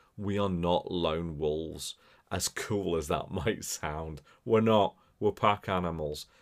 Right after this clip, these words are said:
We're meant to be in groups. We're meant to be together. We're meant to be supporting each other.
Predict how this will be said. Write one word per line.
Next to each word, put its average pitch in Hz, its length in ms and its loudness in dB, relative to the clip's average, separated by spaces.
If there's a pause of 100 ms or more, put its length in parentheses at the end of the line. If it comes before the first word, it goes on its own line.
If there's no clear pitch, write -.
(240)
We're 104 120 0
meant 98 260 0
to 98 120 -4
be 87 220 -2
in 87 80 -4
groups. 78 420 -6
We're 92 60 -4
meant 85 260 -2
to - 100 -10
be 82 120 -6
together. 76 480 -8
We're 80 120 -4
meant 87 280 -4
to - 100 -12
be 85 140 -12
supporting 78 640 -8
each 71 280 -12
other. 73 320 -8